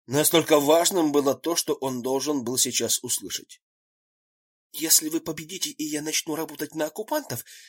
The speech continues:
хотя это исключено, но допустим, как скоро шчеры изгонят меня из Отшельфа?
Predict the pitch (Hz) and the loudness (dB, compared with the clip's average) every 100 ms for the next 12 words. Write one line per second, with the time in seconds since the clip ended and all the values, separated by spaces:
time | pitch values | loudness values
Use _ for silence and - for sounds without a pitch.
0 | _ _ _ - - 120 - - - 180 | _ _ _ -12 -8 -8 -8 -2 -2 0
1 | - 196 92 - - - - 311 330 320 | -4 -4 -8 -12 -20 -14 -6 0 0 -2
2 | 151 - - - _ _ _ _ _ _ | -4 -4 -6 -16 _ _ _ _ _ _
3 | _ _ _ _ _ _ - 294 - - | _ _ _ _ _ _ -4 2 4 4
4 | 190 143 131 - - 139 151 220 180 147 | 2 0 0 2 2 2 0 -4 -6 -4
5 | 151 143 139 131 165 - - 160 - - | -4 -4 -6 -6 -6 -8 -4 -2 -2 0
6 | - - 107 - - | -2 -2 -8 -12 -16